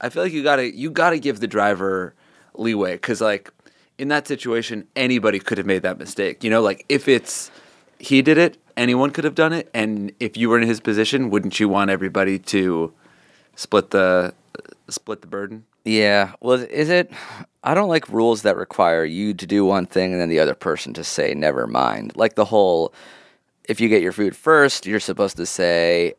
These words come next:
Speaker 2: "Oh, I don't wanna eat this food," and then your
Speaker 1: Right, you're
Speaker 2: friend
Speaker 1: not
Speaker 2: is
Speaker 1: supposed to do
Speaker 2: supposed to
Speaker 1: anything. Someone
Speaker 2: say,
Speaker 1: says,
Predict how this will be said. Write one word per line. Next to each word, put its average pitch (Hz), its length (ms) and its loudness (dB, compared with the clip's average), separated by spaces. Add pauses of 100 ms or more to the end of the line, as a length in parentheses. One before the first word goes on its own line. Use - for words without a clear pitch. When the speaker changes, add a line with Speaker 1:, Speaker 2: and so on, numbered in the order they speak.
Speaker 2:
"Oh, 104 120 0
I 95 140 4
don't 92 140 0
wanna 82 200 -2
eat - 200 -10
this - 160 -6
food," 98 280 -2
and 90 80 -4
then 85 100 -8
your 107 80 -6
Speaker 1:
Right, 98 80 -8
you're 104 80 -10
Speaker 2:
friend 107 160 2
Speaker 1:
not - 20 -2
Speaker 2:
is 104 80 -6
Speaker 1:
supposed 110 380 0
to 107 40 -2
do 104 100 -2
Speaker 2:
supposed 98 140 -4
to 98 60 2
Speaker 1:
anything. 90 300 4
Someone 95 140 -4
Speaker 2:
say, 87 40 -12
Speaker 1:
says, - 0 -